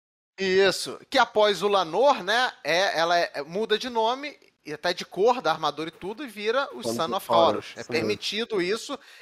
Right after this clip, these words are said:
Speaker 1: em nome do War Master.
Speaker 2: É.
Speaker 1: É.
Speaker 2: E-,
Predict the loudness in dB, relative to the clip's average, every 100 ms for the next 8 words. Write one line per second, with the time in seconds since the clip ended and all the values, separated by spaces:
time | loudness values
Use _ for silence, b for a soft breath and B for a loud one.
0 | -6 -2 2 2 0 -4 -2 2 2 2
1 | 0 -2 -8 -16 -18 _ _ -4 0 0
2 | -4 _ _ 0 6 8